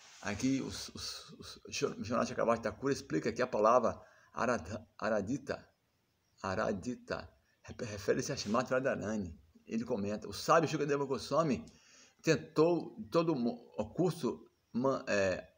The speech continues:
manter o nome dela oculto, mas embora ele, ela brilhe automaticamente na, com a lua na sua boca, de fato, ele, ele queria falar o nome de Radharani." Isso é um ponto importante aqui, né? Que o Sh-, o Shukadeva Goswami, ele não queria falar o nome de Radharani porque ele tinha medo de ficar em êxtase,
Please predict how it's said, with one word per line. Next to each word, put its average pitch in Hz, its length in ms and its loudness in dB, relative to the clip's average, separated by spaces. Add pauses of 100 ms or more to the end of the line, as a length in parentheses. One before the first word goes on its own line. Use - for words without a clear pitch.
(160)
manter 127 360 2
o 160 40 2
nome 143 280 2
dela 127 500 4
oculto, 131 600 -2
mas 117 200 2
embora 127 500 4 (540)
ele, 117 240 0
ela 120 180 8
brilhe 131 280 6
automaticamente 127 680 2
na, 107 200 0
com 120 160 -2
a 107 80 0
lua 113 180 0
na 127 60 -4
sua 113 160 -6
boca, 127 300 -2
de 110 80 -10
fato, 131 320 0
ele, 127 420 -4 (280)
ele 107 460 -2
queria 151 220 0
falar 139 180 2
o 131 60 2
nome 127 180 2
de 123 60 4
Radharani." 113 460 0
Isso 101 120 -8
é 131 40 -6
um 120 40 -8
ponto 131 220 -8
importante 113 460 -4
aqui, 123 240 -2
né? 123 160 -2 (580)
Que 110 80 -6
o 101 40 -4
Sh-, - 180 -8
o 104 60 -10
Shukadeva 117 380 -2
Goswami, 117 380 -2
ele 135 100 -2
não 131 60 -2
queria 127 200 2
falar 120 160 0
o 117 40 2
nome 117 140 4
de 113 60 0
Radharani 104 360 0
porque 123 180 -4
ele 113 260 -6
tinha 110 200 -2
medo 117 100 0
de 113 60 -8
ficar 139 120 0
em 104 140 0
êxtase, 82 360 -4